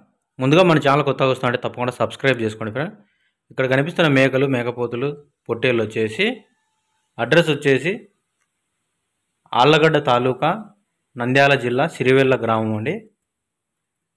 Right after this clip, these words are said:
మొత్తం వచ్చేసి మూడు మేకలు, ఒక మేకపోతు, మూడు పొట్టేళ్ళు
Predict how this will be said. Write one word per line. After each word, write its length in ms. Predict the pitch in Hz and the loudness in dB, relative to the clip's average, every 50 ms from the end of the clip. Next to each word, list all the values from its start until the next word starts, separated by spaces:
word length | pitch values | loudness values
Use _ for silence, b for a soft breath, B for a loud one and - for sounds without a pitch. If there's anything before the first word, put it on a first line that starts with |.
| _ _ _ _ _ _ _ - | _ _ _ _ _ _ _ -10
మొత్తం 280 | 123 120 - 170 170 165 | -10 -6 -2 0 0 0
వచ్చేసి 320 | 156 143 143 139 139 180 | 0 0 0 -2 -2 -4
మూడు 280 | 180 151 131 131 120 120 | -4 -4 -2 -2 -2 0
మేకలు, 440 | 123 123 131 131 131 135 139 165 190 233 214 135 | 2 2 2 2 2 0 -2 -2 -2 -4 -6 -8
ఒక 80 | 117 117 | -8 -6
మేకపోతు, 680 | 113 113 120 117 123 123 - 131 127 120 - - 175 208 233 - _ _ _ _ _ _ _ _ _ _ _ _ _ _ _ _ | -6 -6 -6 -4 -6 -6 -6 -6 -8 -8 -8 -10 -10 -10 -12 -14 _ _ _ _ _ _ _ _ _ _ _ _ _ _ _ _
మూడు 220 | - 127 131 127 117 | -2 0 2 2 2
పొట్టేళ్ళు 560 | 113 127 113 107 - 139 139 135 135 156 | 0 -2 -2 0 0 2 2 2 2 0